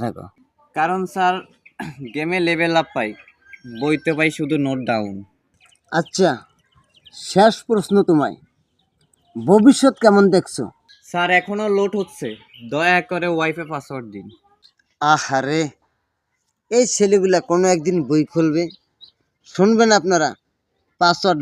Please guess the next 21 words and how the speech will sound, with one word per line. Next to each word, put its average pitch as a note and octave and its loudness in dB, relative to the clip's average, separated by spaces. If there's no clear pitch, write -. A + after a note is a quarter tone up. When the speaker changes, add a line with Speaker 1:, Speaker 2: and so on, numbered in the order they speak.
Speaker 1:
বলে D3 0
গেছে। A#2 -6
দুঃখ D#3+ -4
একটাই, D3 -4
আফসোস, A#2 -12
বর্তমান C#3+ -4
যুগের B2 -6
ছেলে B2 -6
পেলে G#2+ -8
কী D#3+ -4
অবস্থান, C3+ -8
কোন C3+ -8
জায়গায় A#2+ -6
যাবে, G#2 -10
আর G#2+ -18
পড়ালেখার E3 0
অবস্থান C#3 -10
এবং C3 -8
মুরব্বীদেরকে D#3+ -4
সম্মান D3 -2
করা C3+ -4